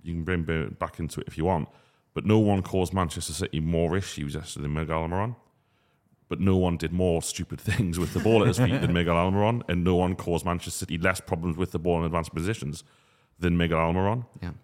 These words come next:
Speaker 1: Thoughts, Kyle?
Speaker 2: I think where, where Miggy's concerned, you're right in saying, like, he made all the right runs. He was causing them havoc in,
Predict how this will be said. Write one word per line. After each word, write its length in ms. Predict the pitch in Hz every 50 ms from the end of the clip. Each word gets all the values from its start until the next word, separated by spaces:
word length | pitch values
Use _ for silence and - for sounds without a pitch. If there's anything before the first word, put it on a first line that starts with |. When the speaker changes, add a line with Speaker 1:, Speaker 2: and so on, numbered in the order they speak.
| _ _ _ _ _ _
Speaker 1:
Thoughts, 300 | - 95 110 120 - -
Kyle? 320 | - - 110 110 120 123 120 - - _ _ _ _ _ _ _ _ _ -
Speaker 2:
I 60 | 92
think 360 | 90 - 135 131 131 120 - - -
where, 360 | 113 113 113 113 110 107 98 - - _ _ 71 69 69
where 160 | 92 113 107
Miggy's 320 | 101 95 95 95 101 95 -
concerned, 500 | - - 101 95 - - 104 101 98 92
you're 120 | 98 90
right 260 | 92 101 101 101 -
in 60 | - 95
saying, 340 | - - 90 85 90 95
like, 140 | 92 92 78 62
he 80 | 82
made 220 | 92 90 90 87 92
all 240 | 92 98 98 98
the 80 | 98 92
right 240 | 92 87 85 82 -
runs. 460 | - 82 82 85 92 95 95 - - -
He 80 | - 95 90
was 120 | 90 -
causing 440 | - - 110 101 101 95 - 107 101
them 100 | 92 87
havoc 460 | 80 98 113 107 - 78 69 - -
in, 240 | 85 85 85 82